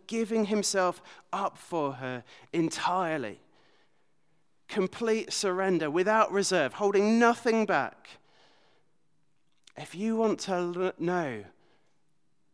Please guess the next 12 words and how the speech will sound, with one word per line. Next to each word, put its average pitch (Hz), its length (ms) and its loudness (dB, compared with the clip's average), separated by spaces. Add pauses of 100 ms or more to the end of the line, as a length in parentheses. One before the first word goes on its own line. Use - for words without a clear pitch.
(220)
the 139 80 -16
love 139 340 -8
of 127 140 -10
Jesus, 104 800 -14 (1400)
that 139 200 -12
cross - 400 -8
is 104 160 -12
where 117 100 -12
you 104 140 -14
need 104 200 -10
to 107 120 -14
look. 92 340 -14